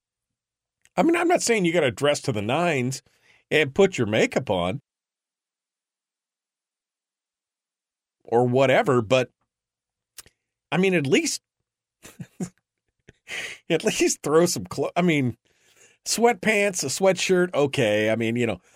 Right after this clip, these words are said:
but you're, it's obviously your, your sleepwear.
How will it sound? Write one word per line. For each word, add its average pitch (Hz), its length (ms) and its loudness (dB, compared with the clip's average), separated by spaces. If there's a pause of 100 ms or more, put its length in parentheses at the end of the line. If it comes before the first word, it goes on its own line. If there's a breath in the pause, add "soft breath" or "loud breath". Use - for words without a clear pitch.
(240 soft breath)
but 160 260 0
you're, 143 280 0 (100)
it's 160 320 0
obviously 185 960 2
your, 143 360 0 (540)
your 147 200 0
sleepwear. 131 840 0